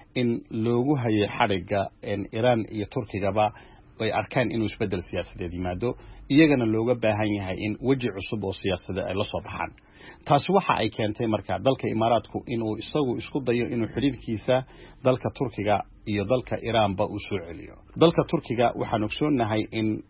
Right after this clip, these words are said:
uu maanta yahay dalalka ugu horreeya dhinaca teknolojiyada,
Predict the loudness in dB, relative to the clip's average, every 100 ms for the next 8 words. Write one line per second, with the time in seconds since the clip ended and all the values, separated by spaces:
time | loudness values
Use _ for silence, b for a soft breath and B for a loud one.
0 | -20 b b b b 0 4 4 4 2
1 | 0 0 0 -2 -4 -4 0 2 0 -2
2 | -4 -4 -12 -20 -12 -4 2 2 2 0
3 | 2 4 4 2 -2 -2 0 2 -2 -4
4 | -4 0 0 -2 -2 0 0